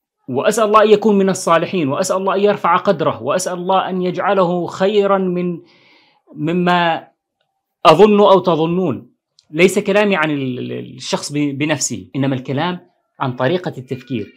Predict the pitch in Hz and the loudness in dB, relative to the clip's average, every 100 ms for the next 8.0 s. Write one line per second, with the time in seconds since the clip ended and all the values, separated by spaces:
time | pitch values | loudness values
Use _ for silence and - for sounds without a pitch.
0 | _ _ 135 120 131 151 135 143 156 202 | _ _ -4 -2 -2 -4 -6 -4 -2 -4
1 | 190 185 147 131 147 135 143 143 120 139 | -2 -2 -2 -2 -2 -4 -4 -6 -6 -10
2 | - _ _ _ 139 143 139 175 151 - | -14 _ _ _ -10 -6 -4 -4 -6 -8
3 | 143 143 185 208 - 165 147 180 208 226 | -10 -8 -4 -4 -4 -10 -8 -6 -4 -4
4 | 139 156 190 214 190 156 190 165 131 151 | -4 -6 -4 -2 -2 -2 -4 -8 -4 -4
5 | 175 160 147 131 180 180 147 - 135 160 | -2 -8 -10 -8 -6 -4 -6 -6 -10 -8
6 | 156 139 131 180 254 - 285 262 262 247 | -6 -4 -2 0 2 4 4 4 -2 0
7 | 254 247 233 226 - 220 180 202 170 | 2 2 0 0 -2 -2 2 2 0